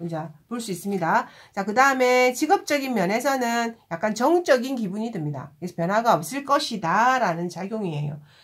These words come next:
뭐, 변화, 이게 맞냐, 안 맞냐, 막 이렇게 생각은 하지만 아마 변화는 없을 것이다, 이렇게 보이거든요. 그래서 변화, 변화의 기운은 좀 약하다,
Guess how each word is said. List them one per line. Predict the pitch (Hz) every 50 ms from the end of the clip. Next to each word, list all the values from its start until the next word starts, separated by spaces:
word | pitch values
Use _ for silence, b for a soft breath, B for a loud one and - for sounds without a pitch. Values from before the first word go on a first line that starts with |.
| b b b
뭐, | b 165 170 165
변화, | 190 180 175 196 214 233 240 233 B B B B
이게 | B 226 226 269 254
맞냐, | 208 185 190 247 277 247 214 185 196 208 - -
안 | 170 156 160
맞냐, | 170 190 233 247 226 180 151 165 196 247 277 - _
막 | - 170 175 214
이렇게 | 254 285 - 254
생각은 | 226 294 320 330 330 330 311 269 240
하지만 | 233 247 294 294 269 226 185 170 165 170 185 226 277 302 302 - _ _
아마 | - - 160 175 180 185 175
변화는 | 175 156 160 175 185 208 233 254 240
없을 | 185 - 147 - 233 247 254
것이다, | - 240 269 - - 170 151 151 180 175 170 - _
이렇게 | - 196 226 220 220 185
보이거든요. | 170 180 190 226 247 226 190 175 170 170 160 156 175 190 226 226 - _
그래서 | - 185 - 165 165 b b b b
변화, | - 147 160 175 185 185 180 185 180 175 - -
변화의 | 170 160 160 175 190 208 196
기운은 | 202 220 240 247 247 214 170 151
좀 | 151 170 175 151
약하다, | 131 147 - - 240 220 202 147 - -